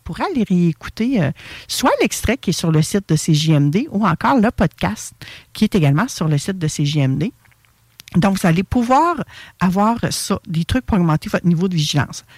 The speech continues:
Mais oui, le sommeil en est un. Patrice nous en a donné d'autres. Et en revanche, quand on dort pas bien, quand on manque de sommeil,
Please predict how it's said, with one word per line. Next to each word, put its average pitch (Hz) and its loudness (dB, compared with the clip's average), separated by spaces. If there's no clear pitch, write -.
Mais 156 2
oui, 185 2
le 208 2
sommeil 190 2
en 165 4
est 143 0
un. 196 0
Patrice 220 -2
nous 180 -2
en 147 2
a 151 2
donné 147 -2
d'autres. - -8
Et 208 2
en 330 0
revanche, 190 0
quand 381 0
on 208 4
dort 196 0
pas 165 0
bien, 147 -2
quand 311 -2
on 233 4
manque 269 2
de 151 -2
sommeil, 160 -2